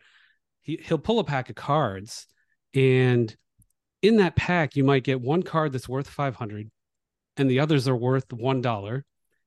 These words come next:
And when it comes to tax time, he's gotta figure out a way to report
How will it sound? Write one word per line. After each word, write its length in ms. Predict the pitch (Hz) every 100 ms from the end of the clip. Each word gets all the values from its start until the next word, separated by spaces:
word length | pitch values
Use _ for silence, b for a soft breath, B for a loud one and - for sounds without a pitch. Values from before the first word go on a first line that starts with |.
| _
And 480 | 135 135 135 131 123
when 120 | 131
it 80 | 135
comes 240 | 160 160
to 100 | 147
tax 380 | 131 151 208 -
time, 400 | - 123 113 117
he's 160 | 139 147
gotta 180 | 156 160
figure 320 | - 131 139
out 140 | 156
a 20 |
way 520 | 147 120 117 104 120 151 _ _ _ _
to 100 | -
report 600 | 131 123 - 170 151 143